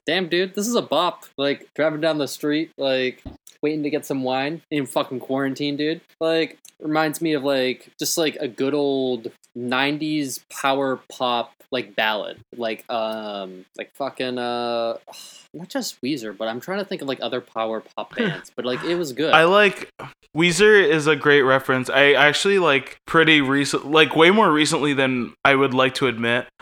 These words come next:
Speaker 2: like, listened to Weezer for the first time. Like, seriously <laughs> listened to Weezer. Um, I listened to Weezer Green Album. Weezer Green Album is a good album.
Speaker 1: Dude,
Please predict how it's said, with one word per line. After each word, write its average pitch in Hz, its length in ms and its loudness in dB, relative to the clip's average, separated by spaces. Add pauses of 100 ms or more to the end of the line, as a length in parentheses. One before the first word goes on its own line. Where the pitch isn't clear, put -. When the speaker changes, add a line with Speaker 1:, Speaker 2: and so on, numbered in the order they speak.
(220)
Speaker 2:
like, 131 320 0
listened 135 440 0
to 139 80 2
Weezer 123 380 -2
for 123 140 -4
the 117 160 0
first 120 340 -4
time. 117 380 -2 (140)
Like, 127 340 -4 (160)
seriously 151 520 2
<laughs> - 20 2
listened 147 300 0
to 156 100 0
Weezer. 139 420 0 (400)
Um, 131 440 2 (140)
I 143 100 2
listened 147 320 0
to 185 40 2
Weezer 156 320 -2
Green 120 240 -2
Album. 156 600 0 (120)
Weezer 143 240 0
Green 156 200 2
Album 160 260 2
is 139 80 0
a 120 80 -2
good 117 240 -2
album. 104 440 -4 (220)
Speaker 1:
Dude, 151 480 0